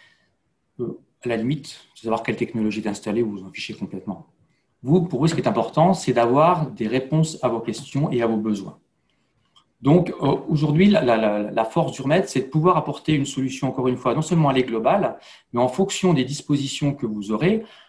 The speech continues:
Euh, si on rentre un petit peu dans la structure bat-, du bâtiment, si vous avez un bâtiment du type haussmannien, par exemple, sur lequel on aura beaucoup de mal à repasser du câblage, peut-être que là, on aura besoin de mettre une technologie qui sera peut-être sans fil, en G S M.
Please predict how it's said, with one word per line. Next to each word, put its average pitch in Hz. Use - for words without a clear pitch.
Euh, 101
si -
on 123
rentre 131
un 117
petit -
peu 143
dans 123
la 113
structure -
bat-, 151
du 143
bâtiment, 190
si -
vous 113
avez 113
un 117
bâtiment 110
du 107
type -
haussmannien, 165
par 127
exemple, 156
sur -
lequel 104
on 107
aura 98
beaucoup 123
de 117
mal 127
à 101
repasser 113
du 107
câblage, 143
peut-être 131
que 120
là, 123
on 113
aura 110
besoin 107
de 113
mettre 107
une 98
technologie 110
qui -
sera -
peut-être -
sans -
fil, 214
en 104
G 113
S 123
M. 208